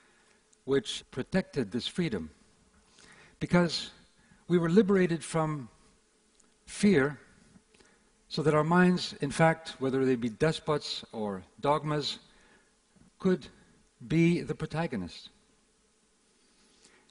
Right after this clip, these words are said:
Democracy was the political innovation that allowed us to limit the power, whether it was of tyrants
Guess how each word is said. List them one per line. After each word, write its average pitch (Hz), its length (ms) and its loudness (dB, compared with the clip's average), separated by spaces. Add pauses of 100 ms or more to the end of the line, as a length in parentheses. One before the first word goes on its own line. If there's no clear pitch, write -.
(180)
Democracy 196 440 4
was 180 100 2
the 170 60 0
political 185 340 2
innovation 170 560 2
that 156 420 2
allowed 170 340 2
us 185 300 -2 (640)
to 170 160 -4
limit 202 520 4 (140)
the 151 100 -4
power, 156 440 0
whether 131 260 2
it 139 80 0
was - 380 -4
of - 180 -12
tyrants 170 680 -2